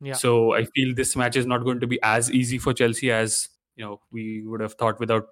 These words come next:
Speaker 2: Grealish. So that's why I feel it's going to be a two-all draw. And Chelsea are just going to miss out on the Champions League spot. But, you know, I
Speaker 1: Wow.
Speaker 2: might be wrong. Chelsea might just
Speaker 1: Well
Speaker 2: thrash Villa.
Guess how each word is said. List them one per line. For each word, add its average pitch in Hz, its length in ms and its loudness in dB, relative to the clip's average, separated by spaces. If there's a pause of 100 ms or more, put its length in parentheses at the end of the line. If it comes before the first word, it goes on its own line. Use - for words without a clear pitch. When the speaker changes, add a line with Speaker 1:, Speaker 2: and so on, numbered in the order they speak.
(100)
Speaker 2:
Grealish. 120 500 0 (360)
So 113 260 2
that's 120 340 0
why 131 180 4
I 131 40 2
feel 131 240 -2
it's 123 120 -2
going 127 200 -2
to 123 60 0
be 120 360 0
a 110 220 0
two-all 113 340 2
draw. 110 460 0 (580)
And 107 560 -4
Chelsea 120 320 2
are 113 40 2
just 117 200 -2
going 113 140 2
to 113 60 -2
miss 110 220 -2
out 113 140 -2
on 107 100 -2
the 110 80 -2
Champions 107 560 -4
League 113 160 -8
spot. - 380 -2
But, 113 200 -4 (100)
you 143 80 -10
know, 135 80 -4
I 123 260 -10
Speaker 1:
Wow. 120 80 -2
Speaker 2:
might 120 180 -2
be 120 120 2
wrong. 104 320 -2 (240)
Chelsea 120 300 0
might 120 160 2
just 185 240 4
Speaker 1:
Well 175 40 -12
Speaker 2:
thrash 110 300 -2
Villa. 110 320 -4